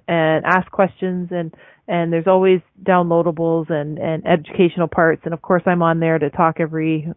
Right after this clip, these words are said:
every week about any live Q and A's for questions that are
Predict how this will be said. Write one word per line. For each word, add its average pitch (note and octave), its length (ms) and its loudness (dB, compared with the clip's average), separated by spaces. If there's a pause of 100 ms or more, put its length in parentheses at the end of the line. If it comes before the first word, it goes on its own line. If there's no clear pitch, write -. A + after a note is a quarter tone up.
every D#3 360 -2
week D#3+ 260 0
about D#3 360 2 (380)
any E3 160 0
live D#3 280 4 (120)
Q E3 140 0
and D#3 100 -2
A's D3 320 0
for - 80 -12
questions D#3+ 420 -4
that D#3 80 -2
are D3+ 120 -2